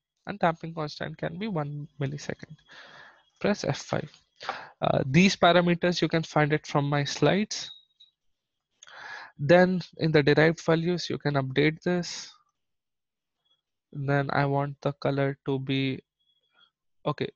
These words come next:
before that, discretization. So how many number of elements? As I already gave you a sneak peek, uh, in the middle of my presentation, there needs to be eight elements. So the entire body is divided into eight elements.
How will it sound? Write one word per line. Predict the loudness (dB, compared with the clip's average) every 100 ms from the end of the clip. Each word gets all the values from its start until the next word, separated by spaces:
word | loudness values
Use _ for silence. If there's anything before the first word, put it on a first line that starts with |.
| _
before | -2 0 4
that, | 2 4
discretization. | 2 2 2 4 4 4 0 -2 -6 -12 -20 -20 -20 -18
So | 0
how | 4 6
many | 4 0
number | 2 2 2
of | 0 -2
elements? | -2 -4 -8 -14 -6 -2
As | 0 0
I | 0
already | -2 -2 -4
gave | 0 0 0 -4
you | -8 -6
a | -8
sneak | -8 -10 -8 -2
peek, | -2 -2 -20 _ _
uh, | -12
in | -6
the | -4
middle | 0 0 -2
of | -6
my | -10 -8
presentation, | -6 -6 -6 -8 -8 -14 _ _ -20 -16 2
there | 2 2 _ -8
needs | -6 -6
to | -8
be | -8 -6 4
eight | 4 6
elements. | 0 0 -10 -12 -12
So | -8
the | -8
entire | -2 0 0
body | 0 -2 -4
is | -8
divided | -8 -6 -4 -4 -8
into | -8 -10 0
eight | 2 2
elements. | 0 -6 -12 -16 -20